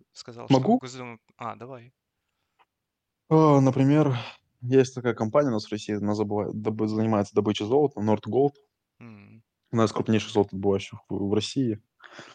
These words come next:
Speaker 2: И, в общем-то, был интересный такой опыт взаимодействия. У нас проводилось I P O на бирже. I P O — это когда компания становится пумли-, публичной.
Speaker 1: Мгм. И
Speaker 2: И
Speaker 1: первичная
Speaker 2: вот
Speaker 1: продажа акций проходит,
Speaker 2: Да, да, да, первичная
Speaker 1: предложение.
Speaker 2: продажа акций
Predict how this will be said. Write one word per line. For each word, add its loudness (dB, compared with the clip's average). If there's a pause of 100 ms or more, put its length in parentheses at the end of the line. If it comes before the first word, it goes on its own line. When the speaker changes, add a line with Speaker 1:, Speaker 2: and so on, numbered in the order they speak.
(340)
Speaker 2:
И, -2
в 6
общем-то, 2
был 0
интересный 0
такой -6 (500)
опыт 2
взаимодействия. 4
У -2
нас -6 (120)
проводилось 4
I 0
P -2
O 4
на -2
бирже. -4 (160)
I -2
P 2
O — 8
это -2
когда -2
компания 0
становится -6
пумли-, -4
публичной. -6 (400)
Speaker 1:
Мгм. -20
И -14 (460)
Speaker 2:
И 4
Speaker 1:
первичная 4
Speaker 2:
вот -10
Speaker 1:
продажа -8
акций -20 (180)
проходит, -20
Speaker 2:
Да, 2
да, 4
да, -4
первичная -6
Speaker 1:
предложение. -
Speaker 2:
продажа -2
акций -2